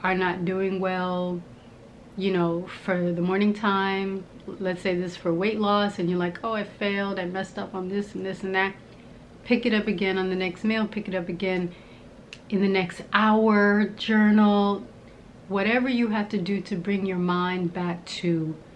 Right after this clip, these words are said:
"I'm still in this game, I'm still doing this, I'm still gonna start the new year out strong, and I'm gonna continue within the new year strong." So that by the time May, June comes,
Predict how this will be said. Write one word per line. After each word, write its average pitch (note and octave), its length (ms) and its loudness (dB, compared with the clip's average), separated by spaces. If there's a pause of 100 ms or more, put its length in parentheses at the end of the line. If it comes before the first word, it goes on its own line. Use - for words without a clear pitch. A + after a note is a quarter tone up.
(180)
"I'm F#3 220 -2
still F#3+ 440 -2
in F3 160 2
this E3+ 200 0
game, - 500 -6
I'm F#3+ 240 -4
still F#3 320 -4
doing F3+ 320 0
this, F3 280 -2 (380)
I'm G3 180 -2
still F#3+ 440 -2
gonna F#3+ 220 0
start F3+ 320 -4
the F3+ 60 -4
new F3+ 120 0
year F3 220 2
out E3+ 220 -2
strong, F3+ 400 -2
and E3+ 100 2
I'm E3+ 140 4
gonna F3 200 2
continue F3 1080 2 (540)
within G#3 380 4
the G3 60 6
new F#3 180 0
year E3 260 2
strong." - 480 -8 (540)
So - 140 -6
that F#3+ 180 2
by G3+ 140 6
the G3 120 2
time G#3 480 4
May, G3+ 340 6
June G3 440 2
comes, A#3 560 2